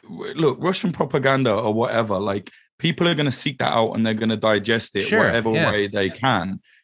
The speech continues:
Speaker 1: So then surely you should say, "Okay, take the brakes off. Let's,"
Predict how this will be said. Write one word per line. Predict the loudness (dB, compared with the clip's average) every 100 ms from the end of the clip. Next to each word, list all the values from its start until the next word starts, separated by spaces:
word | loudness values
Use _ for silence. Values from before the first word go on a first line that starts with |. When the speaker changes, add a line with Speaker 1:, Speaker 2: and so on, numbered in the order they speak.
| -4
Speaker 1:
So | 0
then | 2
surely | 2 2 2 2
you | 0
should | -2 -2
say, | 0 0 0
"Okay, | 0 2 2 2
take | 0 0
the | 0
brakes | 2 0 0
off. | -2 -2 -6 -4
Let's," | -2 0 -4 -16